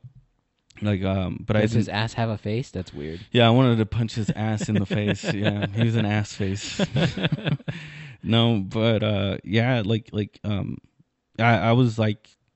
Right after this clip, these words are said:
Speaker 1: "What, what's gonna happen if I ever have to protect my family, you know, or even my family's honor?" I was like, "That guy was a, an asshole to me
Speaker 2: Yeah.
Speaker 1: and my wife." So I was like, "Oh, hell no." So, like, that really, that really fucked with me. Like, honestly,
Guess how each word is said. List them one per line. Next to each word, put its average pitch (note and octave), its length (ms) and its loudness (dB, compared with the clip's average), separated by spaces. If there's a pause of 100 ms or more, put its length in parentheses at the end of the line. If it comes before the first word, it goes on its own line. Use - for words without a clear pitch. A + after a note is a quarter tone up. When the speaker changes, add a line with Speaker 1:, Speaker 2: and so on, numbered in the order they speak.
(100)
Speaker 1:
"What, A2+ 420 2
what's C3+ 240 2
gonna C#3+ 160 2
happen C3+ 340 0
if A#2 120 -4
I A2+ 100 0
ever A2+ 180 -2
have A#2 160 -2
to G#2 100 -4
protect G#2 340 -4
my G#2 80 -4
family, G#2+ 540 -2 (160)
you G#2 120 -4
know, F#2+ 300 -2 (560)
or G#2+ 180 2
even B2 300 2
my A#2 100 4
family's A2+ 320 0
honor?" G#2 340 -2
I F#2+ 40 -2
was F#2+ 100 -4
like, G2 180 -4 (280)
"That F#2+ 180 -2
guy A#2+ 140 0
was A2 180 -2
a, G2+ 80 -6 (360)
an G#2+ 120 -6
asshole G2+ 460 -6
to - 140 -14
me G2+ 360 -8
Speaker 2:
Yeah. F2+ 220 -6 (100)
Speaker 1:
and C#3 180 4
my A#2+ 180 6
wife." A2+ 580 -4 (580)
So G#2 140 -4
I - 20 2
was G2 80 -2
like, G2 140 -2
"Oh, A2 140 0
hell A2+ 280 -2
no." G#2 220 -6
So, G2 180 -8
like, G2 380 -6 (100)
that G2 220 -8
really, G#2+ 380 -2 (340)
that D3+ 180 0
really F3 160 2
fucked A2+ 320 -4
with G2+ 160 -4
me. F#2+ 240 -8
Like, G2+ 240 -8
honestly, A2+ 580 0